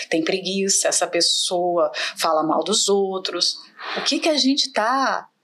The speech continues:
é, é, escrevendo nessa Bíblia que o mundo lê? Isso é muito importante analisar,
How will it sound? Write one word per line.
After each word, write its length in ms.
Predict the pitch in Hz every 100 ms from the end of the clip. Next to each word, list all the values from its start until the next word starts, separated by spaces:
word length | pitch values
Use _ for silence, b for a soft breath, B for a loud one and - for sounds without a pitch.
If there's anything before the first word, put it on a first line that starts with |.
| _
é, 360 | 190 196 185 196
é, 400 | 180 175 190 - -
escrevendo 760 | 220 - 277 359 294 359 403 226
nessa 260 | 214 -
Bíblia 340 | 202 240 269 269
que 80 |
o 60 | 285
mundo 280 | 262 311 370
lê? 360 | 403 330 440 - _ _ _
Isso 260 | - - 302
é 40 |
muito 260 | 349 285 339
importante 480 | 330 415 403 359 403
analisar, 720 | 392 392 466 349 302 370